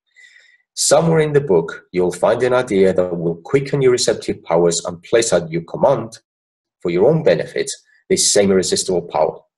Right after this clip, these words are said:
The awareness of this power may come to you in the first chapter, or it may flash into your mind in some subsequent chapter. It may come in the form of a single idea, or it may come in the nature of a plan or a purpose. Again,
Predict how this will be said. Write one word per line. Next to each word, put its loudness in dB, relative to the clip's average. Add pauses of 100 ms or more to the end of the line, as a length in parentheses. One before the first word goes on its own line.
(300)
The 2
awareness 4
of -6
this -4
power -2
may 0
come -2
to -10
you -4
in -4
the -8
first -4
chapter, -2 (500)
or 4
it 6
may 2
flash 4
into -4
your 0
mind 0
in -6
some -4
subsequent -4
chapter. -10 (760)
It 2
may 4
come -2
in 0
the 4
form 2
of 0
a 2
single -2
idea, 2 (380)
or 2
it 2
may 2
come -4
in 0
the 2
nature 0
of -4
a -8
plan 0 (300)
or 0
a -4
purpose. -2 (440)
Again, -2